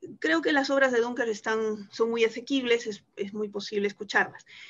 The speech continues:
Esta obra Cactus, eh, es para piano, está interpretado por el maestro Alberto Ureta, nos va a, eh,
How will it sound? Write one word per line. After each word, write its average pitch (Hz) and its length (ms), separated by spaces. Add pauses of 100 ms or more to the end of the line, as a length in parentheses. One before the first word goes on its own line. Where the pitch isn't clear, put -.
(120)
Esta 349 400
obra 339 260
Cactus, 302 640
eh, 202 320
es 196 140
para 202 240
piano, 190 240
está 226 140
interpretado 196 560
por 185 120
el 175 80
maestro 180 300
Alberto 190 440
Ureta, 226 640 (460)
nos 262 260
va 349 240
a, 320 80
eh, 262 380